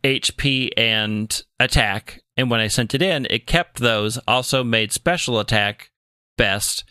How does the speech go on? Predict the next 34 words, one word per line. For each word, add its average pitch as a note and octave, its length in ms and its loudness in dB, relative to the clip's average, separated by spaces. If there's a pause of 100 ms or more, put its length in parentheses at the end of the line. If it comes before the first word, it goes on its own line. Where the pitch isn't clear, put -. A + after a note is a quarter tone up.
(180)
and B2+ 140 2
then A2 160 0
randomized A#2 560 2
the A#2 120 2
others G#2 320 0
and G#2 140 0
randomized G#2 500 0
the G2+ 100 -4
nature. A#2 520 -2 (460)
So C#3 320 0 (480)
th-, B2 160 -8 (240)
their C#3+ 200 4
stats E3+ 520 -2 (100)
in-game C3 640 0
do C3+ 280 0
seem C#3+ 420 0
to C3+ 180 -2
affect A#2+ 540 -2 (280)
what A2+ 280 0
they A#2+ 140 2
will A#2+ 240 0
be G#2+ 460 -2 (640)
when A#2+ 260 2
you A2 140 0
catch - 380 0
them, F#2+ 320 -4 (360)
as A#2+ 140 0
far A#2+ 280 2
as A2+ 200 -2
my G#2 200 0 (300)
literally C3+ 560 2
one-time A2 540 2
experimenting F#2+ 680 -2
it F#2 140 -2